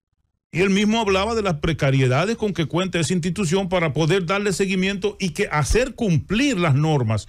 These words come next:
en ese sentido. Pero cuando suceden las tragedias, aparece una cantidad de gente de inmediatamente que va a resolver todos los problemas de este país.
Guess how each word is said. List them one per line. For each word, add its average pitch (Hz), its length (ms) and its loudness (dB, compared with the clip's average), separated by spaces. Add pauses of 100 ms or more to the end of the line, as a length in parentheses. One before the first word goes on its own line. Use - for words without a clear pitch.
(340)
en 127 140 2
ese 139 220 0
sentido. 117 460 0 (540)
Pero 165 200 0
cuando 165 280 2
suceden 233 480 0
las 220 120 0
tragedias, 185 460 -2
aparece 139 420 0
una 147 140 0
cantidad 139 420 0
de 143 100 2
gente 147 340 -2
de 131 80 0
inmediatamente 143 880 0
que 123 80 0
va 131 140 2
a 147 40 2
resolver 139 420 0
todos 190 300 -2
los 185 120 0
problemas 135 420 0
de 110 60 2
este 104 180 -2
país. - 540 -8